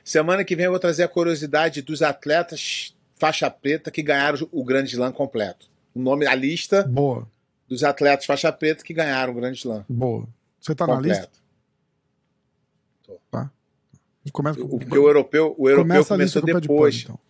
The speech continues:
Speaker 2: então. Hã?
Speaker 1: O europeu começou depois, né? O europeu é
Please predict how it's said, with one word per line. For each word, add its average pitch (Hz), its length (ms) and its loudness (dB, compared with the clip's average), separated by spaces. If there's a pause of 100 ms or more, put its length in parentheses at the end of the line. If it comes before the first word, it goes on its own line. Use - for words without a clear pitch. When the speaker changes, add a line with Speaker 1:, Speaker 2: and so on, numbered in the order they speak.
(140)
Speaker 2:
então. - 100 -2
Hã? 214 100 -4 (160)
Speaker 1:
O 135 100 4
europeu 151 440 4
começou 165 400 0
depois, 151 440 2
né? 135 240 -6 (1700)
O 117 100 -4
europeu 127 480 0
é 131 800 -2